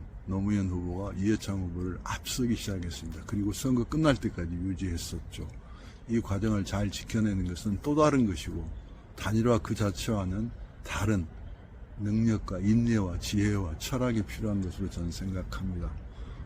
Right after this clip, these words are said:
뭐, 남의 당의 일이니까 걱정할 일은 아니지만, 제가 바라본 관점에서는 그렇게 썩 낙관적이지 않다. 단일화 자체뿐만 아니라 단일화 이후의 과정을 관리해 나가는 능력이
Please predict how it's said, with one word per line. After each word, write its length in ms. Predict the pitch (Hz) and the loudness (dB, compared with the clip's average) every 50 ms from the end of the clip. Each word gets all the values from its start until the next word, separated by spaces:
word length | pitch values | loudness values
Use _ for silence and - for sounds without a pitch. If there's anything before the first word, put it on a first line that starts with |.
| - - - | -10 -4 2
뭐, 140 | 123 123 | 6 8
남의 300 | 123 123 117 120 131 139 | 8 10 10 10 10 10
당의 340 | 123 117 110 117 131 139 127 113 | 8 8 8 8 10 10 10 10
일이니까 640 | 110 117 127 123 113 104 - 113 104 98 95 87 80 76 - - - - - - | 10 10 8 8 8 6 4 0 0 0 0 -2 -2 -4 -6 -8 -10 -10 -10 -4
걱정할 460 | - 113 104 - - 120 123 127 123 | 0 0 0 2 4 6 8 8 8
일은 220 | 123 113 107 104 98 | 8 8 6 6 4
아니지만, 600 | 98 98 104 107 98 95 95 92 90 85 85 - - - - - - - - - | 4 4 4 4 2 2 2 0 0 -2 -2 -4 -6 -10 -10 -10 -10 -8 -10 -6
제가 260 | - - 110 110 110 98 | 0 2 4 6 6 4
바라본 440 | 85 98 98 101 92 98 104 98 | 4 4 4 4 4 2 2 2
관점에서는 760 | 87 90 90 87 - 95 90 90 85 82 - 92 92 95 92 87 - - - - - - - | 2 0 -2 -2 -2 -2 -2 -2 -2 -4 -2 -2 0 0 -2 -2 -4 -8 -10 -8 -10 -10 -8
그렇게 280 | - - 104 104 - 131 | -2 0 0 2 2 2
썩 240 | - - 143 143 120 | 2 2 0 0 2
낙관적이지 640 | - 107 98 - - 113 107 107 107 98 101 92 85 | 2 0 0 2 0 2 4 4 4 4 2 2 0
않다. 380 | 85 82 82 80 - 90 80 76 - - - - - - - - - | 0 -2 -4 -4 -4 -4 -4 -6 -6 -8 -10 -12 -12 -12 -12 -10 -8
단일화 400 | - - 107 127 131 127 127 117 | -4 2 4 6 8 8 8 6
자체뿐만 760 | - - 107 101 - 113 117 - 139 139 135 135 131 127 120 | 6 4 0 0 0 -2 0 2 4 4 6 6 6 6 6
아니라 500 | 104 98 98 95 98 98 113 113 90 82 78 | 6 4 4 2 2 2 2 2 0 0 -2
단일화 400 | 76 - - 110 117 117 123 123 | -2 0 2 4 4 6 6 8
이후의 360 | 117 107 104 104 107 113 117 117 | 8 8 8 8 6 6 4 4
과정을 400 | 95 95 92 98 107 110 110 - | 2 0 2 4 4 4 2 2
관리해 380 | - - 98 104 104 113 117 113 | 0 0 0 4 6 6 6 6
나가는 320 | 110 107 98 98 95 95 | 6 4 4 4 2 2
능력이 540 | 92 87 95 98 98 98 95 95 113 127 131 | 2 2 2 2 2 2 2 2 2 2 2